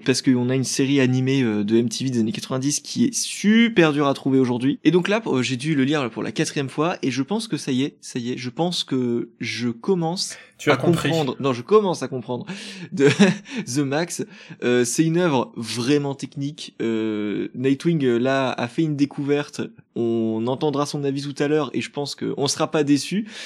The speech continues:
Speaker 1: Mais, euh, je sais ce que ça fait, Nightwing. Ne t'inquiète pas. <laughs>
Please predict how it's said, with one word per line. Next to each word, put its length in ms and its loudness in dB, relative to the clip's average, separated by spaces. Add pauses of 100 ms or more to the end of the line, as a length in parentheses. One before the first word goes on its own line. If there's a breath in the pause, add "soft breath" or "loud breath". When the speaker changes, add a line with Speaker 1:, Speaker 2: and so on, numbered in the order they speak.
(180 loud breath)
Speaker 1:
Mais, 200 2
euh, 200 4
je 120 0
sais 200 0
ce 80 -6
que 80 4
ça 160 0
fait, 160 0
Nightwing. 480 -2 (120)
Ne 180 -2
t'inquiète 520 -6
pas. 140 -6
<laughs> 1200 4